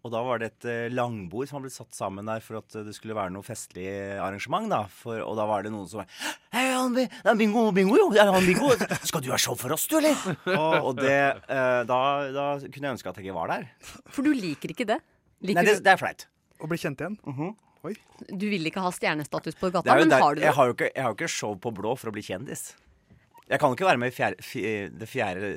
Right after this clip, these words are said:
Speaker 1: <laughs> det kan ikke være det fjerde medlemmet i En firestjerners middag.
Speaker 3: Men hvorfor har du show på blå?
Speaker 1: Ja, for det er jo gøy.
Speaker 3: Du gjør
Speaker 1: <laughs> Det er,
Speaker 3: det for at det er gøy.
Speaker 1: det er gøy.
Speaker 3: Men
Speaker 1: Akkurat
Speaker 3: hvordan
Speaker 1: det er gøy.
Speaker 3: starta dette her? Hvordan
Speaker 1: Nei, nå
Speaker 3: starta
Speaker 1: skal
Speaker 3: du
Speaker 1: du,
Speaker 3: med bingo
Speaker 1: nå
Speaker 3: på
Speaker 1: skal
Speaker 3: blå?
Speaker 1: dere høre her. Hold dere fast, for nå kommer den vi-, hel-,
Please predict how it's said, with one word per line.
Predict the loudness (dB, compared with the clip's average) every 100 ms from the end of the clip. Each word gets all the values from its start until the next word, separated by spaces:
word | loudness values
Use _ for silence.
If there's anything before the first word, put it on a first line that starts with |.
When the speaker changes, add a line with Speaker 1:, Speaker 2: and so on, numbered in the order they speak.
| -8
Speaker 1:
<laughs> |
det | -12 -8
kan | -6
ikke | -2
være | -2
det | 4
fjerde | 6 6
medlemmet | 4 4 2 2
i | 0
En | 0
firestjerners | -2 -2 -6 -6
middag. | -8 -6
Speaker 3:
Men | -4 -2
hvorfor | -2 -2 -2
har | 0 0
du | -2
show | -2 -2
på | 0 2 2 2
blå? | 0 -2 -6
Speaker 1:
Ja, | -10
for | -8 -2
det | 0
er | 2 0
jo | -2
gøy. | -2 -2 -4 -10 -18 -20 -12 2
Speaker 3:
Du |
gjør | 4 6
Speaker 1:
<laughs> |
Det | 4
er, | 4
Speaker 3:
det |
for | 2
at |
det | 2
er | 2
gøy. | 0 0
Speaker 1:
det | 2
er | 2 0
gøy. | -6
Speaker 3:
Men | -8 _ -6
Speaker 1:
Akkurat | -2
Speaker 3:
hvordan | 0
Speaker 1:
det | 2 0
er |
gøy. | 0
Speaker 3:
starta | 2 0 0 -2 -2
dette | -2 -2
her? | -2 -4
Hvordan | -2 -2
Speaker 1:
Nei, | -2
nå | -2
Speaker 3:
starta | 0 0
Speaker 1:
skal | -2
Speaker 3:
du |
Speaker 1:
du, | -4 -4
Speaker 3:
med | -2
bingo | 0
Speaker 1:
nå |
Speaker 3:
på | 2 4
Speaker 1:
skal | 4
Speaker 3:
blå? | 6
Speaker 1:
dere | 4 4
høre | 4 2 0 2
her. | 2 2 0 -4 -2
Hold | 2 4 2 0
dere | 0
fast, | 0 -2 -2
for | -6
nå | -4 -4
kommer | -2 -2 -2
den | -4 -4
vi-, | -6
hel-, | -2 -2 -2 -6